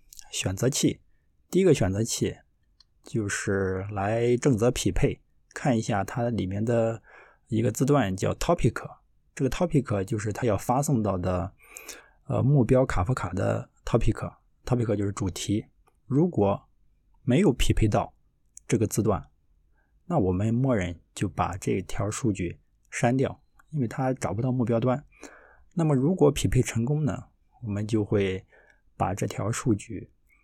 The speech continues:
发送到匹配到的这个卡夫卡的，呃，topic。啊，整个过程其实是比较简单的，就这么一个简单的适用场景。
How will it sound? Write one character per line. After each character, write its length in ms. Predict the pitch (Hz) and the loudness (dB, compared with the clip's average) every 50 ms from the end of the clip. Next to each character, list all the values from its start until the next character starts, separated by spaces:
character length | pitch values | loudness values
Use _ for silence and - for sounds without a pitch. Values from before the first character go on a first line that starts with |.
| _ - - - - _ _ _ | _ -20 -20 -20 -20 _ _ _
发 260 | - - - 120 113 | -10 -4 -2 -2 0
送 300 | 117 - - 117 101 101 | 0 0 2 0 0 0
到 340 | 98 95 85 85 82 - - _ _ - 147 - - - _ _ _ _ | 0 0 0 0 0 -4 -6 _ _ -20 -18 -16 -16 -18 _ _ _ _
匹 220 | - - - 101 92 | -6 -2 -2 0 2
配 180 | - - 143 | 4 4 4
到 160 | - - 104 95 | 4 4 2 0
的 140 | 90 87 | -2 -2
这 80 | 90 98 | -4 -4
个 160 | - - 98 - _ _ _ | -4 -6 -8 -8 _ _ _
卡 180 | - - 104 95 | -8 -4 -4 -2
夫 100 | 104 110 | -4 -4
卡 200 | - - 98 92 | -6 -6 -6 -6
的， 280 | 92 95 95 95 - _ _ _ _ _ - | -4 -6 -6 -8 -10 _ _ _ _ _ -6
呃， 160 | - 101 98 | -4 -4 -4
topic。 540 | - - - 110 107 - 107 - - - - - - _ _ _ _ _ _ _ _ _ _ _ _ _ _ _ _ _ - - _ | -2 0 0 2 2 2 0 0 -2 -10 -12 -14 -16 _ _ _ _ _ _ _ _ _ _ _ _ _ _ _ _ _ -20 -18 _
啊， 120 | - 110 104 | -8 -6 -6
整 160 | - - 104 | -4 -2 0
个 100 | 113 165 | 0 0
过 160 | - - 165 | 2 2 2
程 160 | 135 - 120 120 120 | 2 2 0 -2 -2
其 160 | - - 110 | -2 -4 -4
实 140 | 110 120 117 | -4 -4 -4
是 340 | - - 110 98 92 90 87 - | -2 -2 0 0 0 0 -2 -2
比 80 | - 98 | -4 -4
较 140 | 92 101 117 | 0 0 0
简 260 | 117 - 92 80 80 | 0 0 -2 -4 -4
单 140 | 85 90 87 | -4 -4 -4
的， 80 | 98 | -4
就 120 | 104 117 113 | -4 -4 -4
这 120 | 107 - | -2 -2
么 140 | 120 101 98 | -2 0 0
一 100 | 101 120 | -2 0
个 100 | 117 101 | 0 -2
简 260 | 95 - - - 87 | -2 -2 -6 -6 -6
单 100 | 92 101 | -6 -6
的 120 | 101 117 110 | -6 -6 -4
适 140 | - - | 0 0
用 100 | 127 101 | 0 0
场 300 | 95 - - - 92 113 | 0 -4 -6 -6 -4 -4
景。 180 | 123 - - | -4 -6 -8